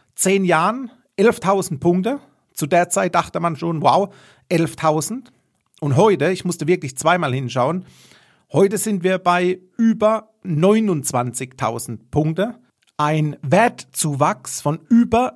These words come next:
zweihundertsechzig Prozent. Gehen wir letztendlich noch über See und schauen uns den, äh, japanischen Leitindex an, den Nikkei.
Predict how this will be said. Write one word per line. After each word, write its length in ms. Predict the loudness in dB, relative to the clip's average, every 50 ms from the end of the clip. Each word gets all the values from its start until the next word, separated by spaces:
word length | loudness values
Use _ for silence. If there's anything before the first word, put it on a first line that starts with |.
| -10 _
zweihundertsechzig 1700 | -2 -2 0 2 0 0 0 -2 -2 0 0 0 0 0 0 -2 -2 -4 -8 -8 -6 -4 -2 -2 -4 -6 -8 -6 -4 -4 -4 -4 -8 -18 _ _ -6
Prozent. 680 | -2 -2 -2 0 0 0 2 2 0 -2 -4 -8 -14 _ _ _ _ _ _ _ -2
Gehen 160 | -2 0 2
wir 100 | 2 0
letztendlich 560 | 0 0 -2 -4 -4 -4 -4 -4 -4 -4 -4
noch 360 | -4 -4 -4 -6 -10 -14 -20 -20 _ _ _
über 220 | -6 -2 0 2 0
See 240 | 2 2 2 4 4
und 140 | 2 2
schauen 280 | 2 2 2 2 2 0
uns 220 | -2 -2 -2 -2
den, 220 | -2 -2 -2 0 0
äh, 280 | -2 -2 -2 -2 -4 -6 -10 -20 _ _ _ _
japanischen 560 | -4 -4 -2 0 0 0 0 0 -2 -2 0
Leitindex 600 | 2 4 4 2 0 0 -2 -2 0 -2 -2 -4
an, 220 | -2 -2 0 0 0
den 160 | 0 0 0
Nikkei. 440 | -2 -2 0 0 0 0 0 -2